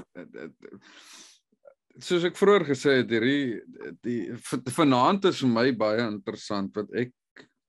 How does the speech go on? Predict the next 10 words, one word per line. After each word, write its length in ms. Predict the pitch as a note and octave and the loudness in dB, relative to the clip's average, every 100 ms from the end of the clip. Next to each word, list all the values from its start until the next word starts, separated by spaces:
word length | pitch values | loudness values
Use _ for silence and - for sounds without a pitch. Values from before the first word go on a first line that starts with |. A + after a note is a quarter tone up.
| _ - - | _ -20 -12
ek 260 | - B2+ C3+ | -8 -6 2
weet 300 | D#3 B2+ A#2+ | 2 2 2
niks 560 | B2 A#2 A2+ - - - - - | 4 4 4 0 -10 -10 -12 -6
van 220 | G#2+ G2+ G#2 G2+ G2+ F#2+ - - - - | -4 -2 -4 -4 -6 -8 -10 -14 -16 -18
die 240 | G#2 G2+ F#2+ | -8 -8 0
kunste 460 | B2 A2+ - A#2+ | 0 0 0 0
aan 160 | A2 G#2+ | 0 0
hierdie 240 | G2+ G#2 | 0 -2
kant 300 | - F2+ G2 - | -2 -4 -4 -12
nie. 160 | - | -18